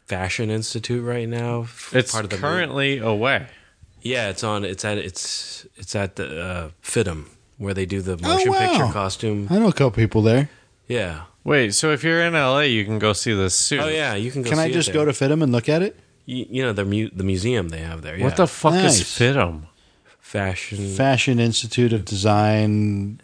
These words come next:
Speaker 1: I don't know.
Speaker 3: Modern, I don't know.
Speaker 1: They do an annual exhibit of all the costumes from the major movies from the year.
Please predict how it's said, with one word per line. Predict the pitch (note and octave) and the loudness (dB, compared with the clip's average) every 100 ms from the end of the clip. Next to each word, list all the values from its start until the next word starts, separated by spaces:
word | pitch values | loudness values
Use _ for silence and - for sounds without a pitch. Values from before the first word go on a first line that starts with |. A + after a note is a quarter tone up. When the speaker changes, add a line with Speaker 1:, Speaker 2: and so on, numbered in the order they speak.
| - | -12
Speaker 1:
I | F2+ | -8
don't | E2+ E2 | -6 -4
know. | D#2+ | 0
Speaker 3:
Modern, | G#2 G#2 G#2+ G#2+ G#2 G2+ F#2+ | 2 4 4 4 2 0 -4
I | G#2 | -2
don't | G2 F#2 | 0 0
know. | F2+ F2+ - _ - | 0 -2 -6 _ -10
Speaker 1:
They | G2 A2 | -2 -2
do | G#2+ C3+ B2 | 0 -2 -2
an | G#2 | -4
annual | G2+ G#2+ G2+ F#2 | -4 -2 0 0
exhibit | F2+ F2 G2+ G#2 | -2 -2 -2 -2
of | F2 | -4
all | F2+ F2+ | -2 -2
the | F2+ E2+ - _ | -2 -6 -12 _
costumes | - F#2+ F#2 - F2+ E2+ | -4 -2 -2 -2 -2 -2
from | F#2+ F2 | -2 -2
the | |
major | E2 D#2+ E2+ F2+ F2 F2 | -2 -6 -4 0 0 0
movies | E2+ E2+ F2 F2+ F2 | -2 -2 0 0 -2
from | - E2+ | -2 -2
the | E2+ | -4
year. | D#2+ E2 F#2 | -4 -6 -6